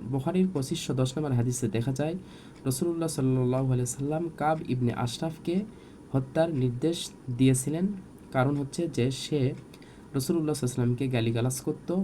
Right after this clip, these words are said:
কটূক্তি করত, আহ, এই কারণে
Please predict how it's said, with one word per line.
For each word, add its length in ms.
কটূক্তি 400
করত, 300
আহ, 1040
এই 140
কারণে 340